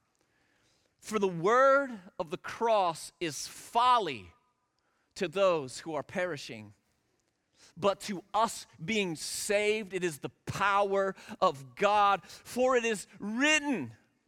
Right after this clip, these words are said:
'I will destroy the wisdom of the wise,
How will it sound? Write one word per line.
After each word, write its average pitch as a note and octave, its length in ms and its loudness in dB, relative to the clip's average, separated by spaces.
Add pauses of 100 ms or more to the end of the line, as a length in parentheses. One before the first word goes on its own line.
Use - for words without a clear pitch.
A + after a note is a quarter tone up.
(1300)
'I C#4 180 8
will C4+ 180 4
destroy C4 1120 2 (240)
the D#3+ 80 -6
wisdom G#3+ 640 0
of E3 140 -4
the E3+ 60 -4
wise, E3 840 -2